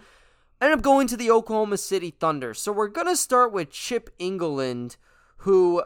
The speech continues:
probably has one of the coolest nicknames maybe of all time. It is the Machine Gun, and it is because he is one of the best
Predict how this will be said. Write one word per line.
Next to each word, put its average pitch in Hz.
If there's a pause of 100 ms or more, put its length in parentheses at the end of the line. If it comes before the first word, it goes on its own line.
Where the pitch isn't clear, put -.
(200)
probably 269
has 180
one 185
of 175
the 156
coolest 196
nicknames 139 (580)
maybe 202
of 160
all 156
time. 135 (100)
It 170
is 160
the 147
Machine 165
Gun, 131
and 135
it 160
is 160
because 160
he 233
is 202
one 185
of 185
the 180
best 180